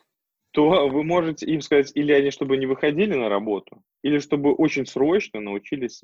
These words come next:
э, ставить кофердам. Потому что это очень важно. Ну, вы сам-, ты сама прекрасно понимаешь, что кофердам изолирует очень сильно.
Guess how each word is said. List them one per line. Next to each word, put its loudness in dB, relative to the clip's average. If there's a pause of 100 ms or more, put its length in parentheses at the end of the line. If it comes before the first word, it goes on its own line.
э, -10 (200)
ставить -4
кофердам. -12 (520)
Потому -2
что 0
это 0
очень 0
важно. -10 (160)
Ну, -6 (100)
вы -4
сам-, -4
ты -6
сама -2
прекрасно -4
понимаешь, -12
что -10
кофердам 0
изолирует 4
очень 0
сильно. -10